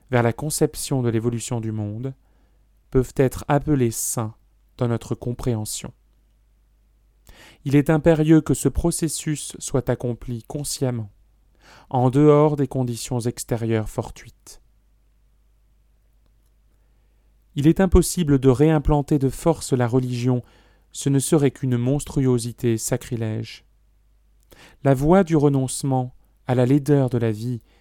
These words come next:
poussera l'esprit à des quêtes véridiques. Alors l'évidence de l'interrelation des mondes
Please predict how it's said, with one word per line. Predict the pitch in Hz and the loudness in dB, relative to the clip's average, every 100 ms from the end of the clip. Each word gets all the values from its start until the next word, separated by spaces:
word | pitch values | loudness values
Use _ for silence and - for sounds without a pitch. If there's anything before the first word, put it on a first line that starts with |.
| _ _ _ _ - | _ _ _ _ 0
poussera | 170 - - 151 | 0 0 0 2
l'esprit | 147 135 - - 139 127 | 4 2 -2 -6 -4 0
à | 120 | 0
des | 120 | -2
quêtes | - 127 - | 0 -2 -2
véridiques. | 120 123 123 110 113 _ - - _ _ _ _ _ _ _ _ | -2 0 -2 -6 -12 _ -20 -20 _ _ _ _ _ _ _ _
Alors | - 135 143 135 | 2 4 6 4
l'évidence | 143 147 143 143 139 | 2 2 2 2 2
de | 131 | 0
l'interrelation | 123 127 - 139 120 127 127 123 - 123 | 0 0 0 -2 0 0 0 -2 -4 -2
des | 120 | -2
mondes | 120 131 143 117 | -2 -4 -4 -6